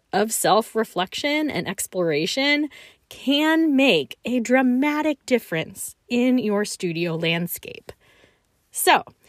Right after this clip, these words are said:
if you have never thought about your studio vibe before, <laughs> this is your invitation to create one or two words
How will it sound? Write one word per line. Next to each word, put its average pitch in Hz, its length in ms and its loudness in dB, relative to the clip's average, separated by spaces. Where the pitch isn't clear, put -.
if 311 240 4
you 349 180 4
have 349 120 4
never 330 380 4
thought - 460 2
about 240 680 0
your 240 200 2
studio 311 600 0
vibe 185 460 2
before, 175 640 0
<laughs> - 260 -4
this 254 560 2
is 285 180 -4
your 311 160 0
invitation 285 920 -2
to 285 160 -4
create 302 840 -4
one 349 500 -2
or 302 160 0
two 302 340 0
words 170 580 0